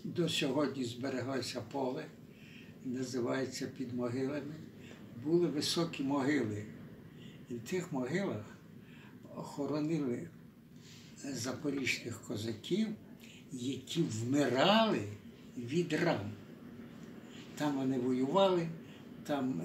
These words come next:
гинули, і там їх хоронили. А ранених везли отут в Добря-,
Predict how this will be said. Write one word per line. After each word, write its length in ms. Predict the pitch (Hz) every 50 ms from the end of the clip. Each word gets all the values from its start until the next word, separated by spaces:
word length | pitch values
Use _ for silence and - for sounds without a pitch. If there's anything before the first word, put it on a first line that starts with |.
| - 117
гинули, 560 | 107 131 170 196 202 185 180 175 160 156 170
і 200 | 185 208 208 -
там 280 | - - 165 165 151 151
їх 120 | 143 123
хоронили. 600 | 113 - 156 151 143 139 123 123 120 117 113 117 - - - - - - - - - - - -
А 140 | - 156 147
ранених 640 | 147 143 151 175 214 226 220 208 165 117 - - - - - - - - - -
везли 440 | 143 156 175 180 170 139 135 131 127
отут 600 | 123 123 123 - - 131 135 123 - - - - - 120 127 - - - - - - - - - - - 120
в 40 |
Добря-, 580 | 120 127 139 123 117 139 139 139 131 127 120 113